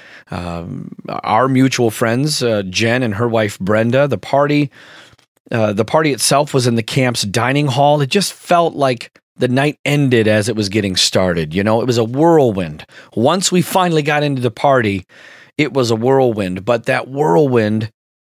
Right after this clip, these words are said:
wound down in true camp fashion down by the bonfire. And, uh, I just, it was an experience like no other.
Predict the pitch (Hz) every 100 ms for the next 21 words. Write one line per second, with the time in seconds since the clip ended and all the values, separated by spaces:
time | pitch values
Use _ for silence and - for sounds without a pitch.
0 | _ 101 120 139 147 147 139 - 117 131
1 | 113 104 110 107 104 - - 160 160 156
2 | - - 131 - - 131 110 110 - 92
3 | 87 _ _ _ _ 98 113 110 110 98
4 | 98 92 85 82 85 - - 71 101 -
5 | _ _ _ _ _ - 110 104 101 104
6 | _ _ _ - - - - _ _ _
7 | _ _ - 139 - - - 131 131 120
8 | 127 110 - - _ _ _ _ - 151
9 | 135 117 113 - - 151 147 143 - 127
10 | 113 117 107 101 92 82